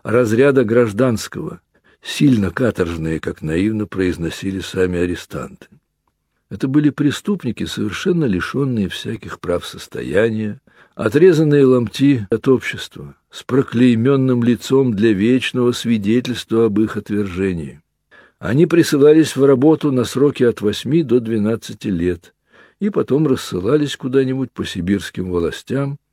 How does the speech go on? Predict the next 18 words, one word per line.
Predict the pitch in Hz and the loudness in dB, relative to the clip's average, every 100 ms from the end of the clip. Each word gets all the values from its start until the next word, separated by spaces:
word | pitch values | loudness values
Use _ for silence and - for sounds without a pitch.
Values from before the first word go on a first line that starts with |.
| _ | _
в | - | -14
поселенцы. | 131 113 92 80 76 73 - - _ _ _ _ _ _ _ _ _ _ _ _ _ | -10 -8 -6 -6 -6 -10 -20 -20 _ _ _ _ _ _ _ _ _ _ _ _ _
Были | - 208 | 0 2
преступники | 233 196 - 175 185 185 196 | 2 0 0 0 0 0 2
и | 196 | 4
военного | 196 165 127 120 117 113 | 6 8 6 6 4 4
разряда, | 117 104 110 107 98 98 | 4 4 2 2 0 0
не | 156 | 0
лишённые | 196 - 117 110 104 104 95 | 2 2 2 2 2 0 -2
прав | 101 98 | -2 -2
состояния, | - 95 - 92 92 87 90 85 76 _ _ | -4 -12 -6 -2 0 -2 -4 -6 -10 _ _
как | - 98 92 | -4 -2 0
вообще | 92 - - 143 | -2 0 0 2
в | |
русских | 104 110 - 107 - | 2 -2 -4 -10 -4
военных | 85 87 98 101 92 | -2 0 0 -4 -6
арестантских | 92 82 - 78 80 - 78 - | -8 -8 -8 -8 -8 -12 -16 -10
ротах. | 71 67 - - _ | -8 -8 -12 -20 _